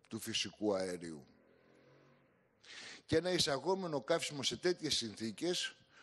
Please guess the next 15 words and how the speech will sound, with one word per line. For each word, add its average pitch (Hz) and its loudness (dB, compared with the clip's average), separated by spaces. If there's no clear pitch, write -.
που 123 4
ακόμη 170 2
και 151 0
πολεμικές 131 2
αναμετρήσεις 123 -2
μπορεί 123 2
να 131 0
υπάρχουν, 170 0
το 131 2
έχετε 160 2
ως - 0
καύσιμο 175 0
σταθερότητας 160 0
του 147 -10
συστήματος. 120 -2